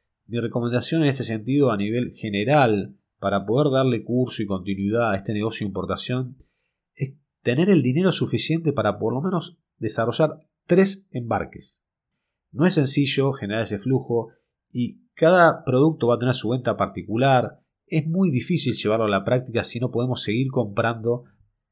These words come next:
y seguir generando stock. De esta manera, podemos pensarlo en cuanto a la inversión. Si yo tengo que realizar una inversión de treinta mil dólares,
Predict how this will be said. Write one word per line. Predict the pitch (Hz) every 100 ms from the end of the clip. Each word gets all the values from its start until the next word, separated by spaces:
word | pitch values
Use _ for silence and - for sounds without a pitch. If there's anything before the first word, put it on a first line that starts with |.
| _ -
y |
seguir | 107 101 127
generando | 120 104 110 104
stock. | 98 - 82 - _ _ _ _ _
De | -
esta | 135 143
manera, | 139 190 156 110 117 - -
podemos | 139 120
pensarlo | 117 120 143 147 147 151 147 _ _ _
en | 107
cuanto | 117 107
a |
la | 107
inversión. | 107 120 156 101 78
Si | -
yo | 95 117
tengo | 139 135 - -
que | 110
realizar | 117 113 147
una | 120
inversión | 104 101 160
de | 107
treinta | 98 98 104
mil | 131 156
dólares, | 156 117 110 127 -